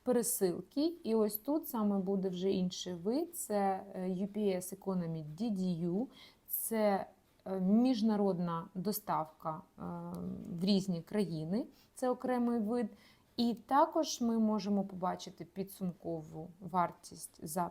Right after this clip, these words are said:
пересилку, е, що буде враховувати, знову ж таки, е,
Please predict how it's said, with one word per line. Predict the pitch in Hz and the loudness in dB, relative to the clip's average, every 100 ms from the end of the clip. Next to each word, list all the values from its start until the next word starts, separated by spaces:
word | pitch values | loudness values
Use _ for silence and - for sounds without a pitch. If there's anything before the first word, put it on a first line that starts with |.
| - | -4
пересилку, | 180 208 - 349 403 - 359 359 - - _ - | -4 -2 2 4 4 4 0 -2 -16 -20 _ -8
е, | 208 202 | -4 -2
що | 202 214 | -2 -2
буде | 190 185 | 0 0
враховувати, | 175 190 190 196 180 170 170 180 160 | -2 -4 -2 0 0 0 -4 -4 -4
знову | 180 170 160 | -4 -4 -6
ж | 156 - | -10 -14
таки, | 160 - 165 | -16 -10 -8
е, | - | -8